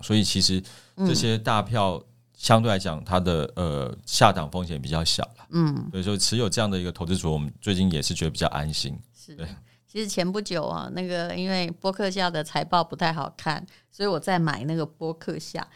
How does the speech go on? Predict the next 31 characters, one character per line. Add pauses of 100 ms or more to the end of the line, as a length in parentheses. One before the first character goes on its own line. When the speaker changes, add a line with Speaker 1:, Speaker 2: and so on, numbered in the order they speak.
(180)
Speaker 1:
那
看
到
你
来
呢，
我
就
开
始， (140)
哎， (280)
突
然
想
到
了，
观
察
一
下 (280)
贵
州
茅
台。 (160)
嗯， (260)
其
实
说
真
的
哦，